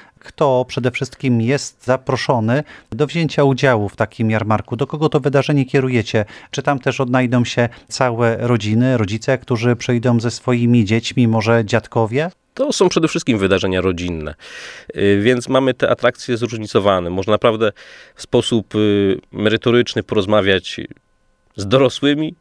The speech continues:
Speaker 2: Można też, y, na przykład na stanowisku edukacyjnym Muzeum Okręgowego,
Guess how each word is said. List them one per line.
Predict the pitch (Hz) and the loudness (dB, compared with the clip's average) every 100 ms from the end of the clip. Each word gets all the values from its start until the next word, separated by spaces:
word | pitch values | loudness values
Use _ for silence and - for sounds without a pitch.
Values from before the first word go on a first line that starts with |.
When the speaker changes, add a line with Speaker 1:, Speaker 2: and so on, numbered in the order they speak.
| - | -12
Speaker 2:
Można | 87 95 110 113 | -4 0 2 2
też, | 107 - 107 - | 2 0 0 -4
y, | 107 104 101 | -2 0 0
na | 101 | -2
przykład | - 104 104 | -2 -2 -2
na | 101 | -2
stanowisku | - 104 - 107 | -4 -6 -2 -2
edukacyjnym | 98 95 101 - 104 101 | -2 -2 -2 -2 -4 -4
Muzeum | 101 95 101 101 | -4 -2 -2 -2
Okręgowego, | 90 98 95 92 98 92 92 | -4 -4 -2 0 0 0 -2